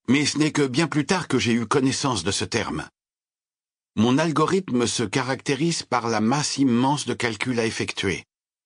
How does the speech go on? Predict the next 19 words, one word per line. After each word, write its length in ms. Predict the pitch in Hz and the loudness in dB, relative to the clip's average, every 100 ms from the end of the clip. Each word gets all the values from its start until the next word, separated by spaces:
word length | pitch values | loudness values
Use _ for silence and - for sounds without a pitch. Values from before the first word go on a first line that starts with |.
| _ _ _ _ | _ _ _ _
Pour 320 | - 139 110 92 | 0 2 2 2
résoudre 520 | 139 135 202 131 104 | 0 2 2 2 2
de 120 | 98 | 0
cette 240 | - 110 | 0 -2
manière 400 | 101 120 135 131 | 0 2 2 2
le 100 | 92 | 0
problème 460 | 87 - 113 117 107 | -2 -2 0 2 0
à 60 | 95 | 0
trois 200 | - 95 | -2 -2
corps, 400 | 147 160 156 131 _ _ _ _ | 0 0 0 -6 _ _ _ _
les 200 | 113 120 | 0 2
ordinateurs 480 | 139 131 147 135 170 | 0 2 0 2 0
existants 440 | 120 110 117 135 | 0 -2 -2 -2
de 100 | 117 | 0
nos 160 | 110 104 | 2 2
jours 220 | 98 131 | 2 0
ne 80 | 117 | 0
suffisent 480 | 101 135 - 110 - | 0 -4 -4 -6 -4
pas. 300 | - 95 | -2 -4